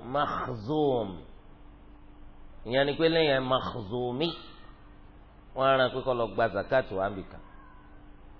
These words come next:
Ó wá sọ fún Abu Rafi' wípé, "Ìwọ Abu Rafi', ashibni. Pẹ̀lú mi ká jọ lọ jọ gbà, kí a jọ lọ gbà. Má jẹ́ mi kàn dá lọ." Ìwọ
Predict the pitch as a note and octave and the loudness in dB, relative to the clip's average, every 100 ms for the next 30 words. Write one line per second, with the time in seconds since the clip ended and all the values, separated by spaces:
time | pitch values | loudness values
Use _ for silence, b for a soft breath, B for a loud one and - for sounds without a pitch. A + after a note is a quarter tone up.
0 | - - - - - - G#3 A3 A3+ G#3+ | -20 -20 -20 -20 -20 0 6 8 8 8
1 | G3 A3 G#3 C3 C#3 D#3+ E3+ B2 A#2+ A#2+ | 4 4 4 4 6 8 8 6 0 0
2 | - - - - - - - - - - | -4 -14 -20 -20 -20 -20 -20 -20 -20 -20
3 | - - F3 E3+ F3 C#3+ C#3+ C3+ A#2+ A#2+ | -18 -4 -2 2 4 6 8 6 6 2
4 | A#2 A#2 A2+ A2+ A#2+ C3+ C#3+ - - B2+ | 4 6 4 2 2 4 2 -2 -6 -6
5 | - - - G3+ A#2 A2 F#2 C2+ - - | -6 -6 0 0 -2 -6 -8 -10 -18 -20
6 | - - - - - - - - - - | -20 -20 -20 -20 -20 -20 -20 -18 -18 -12
7 | - D#3 G#3 D3+ B2+ B2+ B2 A#2 A#2 A2+ | 4 6 6 4 0 0 0 0 -2 -2
8 | A2+ F2 G2+ G2 - - - - - - | -2 0 2 2 -2 -14 -16 -16 -16 -16
9 | - - - - B2+ A#2+ G2+ G2 F#2+ D#2 | -18 -18 -18 -4 2 4 4 0 -2 -4
10 | E2 - - - - - - D3+ C#3 B2 | -6 -8 -16 -18 -18 -18 -6 -2 -2 -2
11 | G2 F2 G2+ G2 G2 F2 D2 - - - | -4 -4 -4 0 0 -2 -10 -18 -20 -20
12 | - - - - - - - - - - | -20 -20 -20 -18 -18 -18 -18 -18 -18 -18
13 | - - - - - - - - - A#2+ | -18 -20 -20 -20 -20 -20 -20 -20 -12 4
14 | B2+ | 8